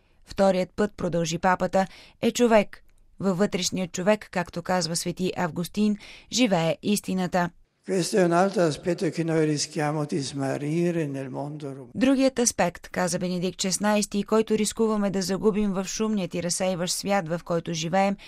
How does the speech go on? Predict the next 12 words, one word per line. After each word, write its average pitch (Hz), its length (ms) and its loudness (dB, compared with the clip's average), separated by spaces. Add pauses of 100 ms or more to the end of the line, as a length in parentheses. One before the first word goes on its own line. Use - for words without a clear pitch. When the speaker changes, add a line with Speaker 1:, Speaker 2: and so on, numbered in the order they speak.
(340)
Speaker 1:
е 220 100 2
способността 226 720 0
да 220 120 0
се 208 160 0
спрем 175 400 0 (320)
и 202 80 -2
да 208 100 2
погледнем 202 480 2
дълбоко 190 460 0
в 185 100 -8
нас 208 380 0
самите 185 560 -2